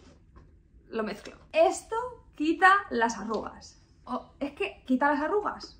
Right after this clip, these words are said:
Y os lo voy a demostrar. Este es un vídeo que he hecho yo de prueba para que lo veáis, ¿vale? Esta es una falda que está ultra mega arrugada, ¿vale? Porque llevaba varios días en una bolsa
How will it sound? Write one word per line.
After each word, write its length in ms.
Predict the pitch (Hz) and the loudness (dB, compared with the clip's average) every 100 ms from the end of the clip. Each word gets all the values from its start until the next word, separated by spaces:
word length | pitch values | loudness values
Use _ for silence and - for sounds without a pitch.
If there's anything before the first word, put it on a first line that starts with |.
| - | -10
Y 100 | 269 | 0
os 100 | 254 | 2
lo 60 | 247 | 2
voy 120 | 247 | 2
a 40 | |
demostrar. 440 | 285 294 - - - - | 0 -2 -6 -14 -12 -4
Este 180 | 392 403 | 0 0
es 60 | |
un 100 | 392 | 0
vídeo 260 | 359 349 339 | 0 0 -2
que 80 | 294 | -2
he 20 | |
hecho 160 | 277 277 | -2 0
yo 140 | 285 | 0
de 100 | 285 | 0
prueba 480 | 226 254 285 330 277 | 2 4 8 6 6
para 260 | 262 277 285 | 4 4 2
que 100 | 254 | 0
lo 120 | 214 | 0
veáis, 400 | 208 220 196 208 | 0 0 0 -4
¿vale? 240 | 202 247 | -4 -2
Esta 120 | 285 | -4
es 100 | 233 | -6
una 180 | 233 233 | -4 -4
falda 480 | 247 254 269 269 339 - - - | 0 0 2 0 0 -6 -20 -10
que 80 | - | -4
está 400 | 233 240 - - - | 4 6 4 -2 -2
ultra 280 | 311 349 320 | 4 6 6
mega 220 | 285 285 | 6 6
arrugada, 500 | 240 226 202 196 78 | 6 6 4 2 -4
¿vale? 180 | - 247 | -6 -6
Porque 320 | 240 226 208 | -6 -4 -4
llevaba 300 | 208 208 220 | -4 0 0
varios 260 | 226 226 226 | 0 -4 -4
días 240 | 233 226 | -4 -4
en 120 | 240 | -6
una 120 | 233 | -4
bolsa 540 | 233 240 240 240 254 | -2 -2 -4 -6 -8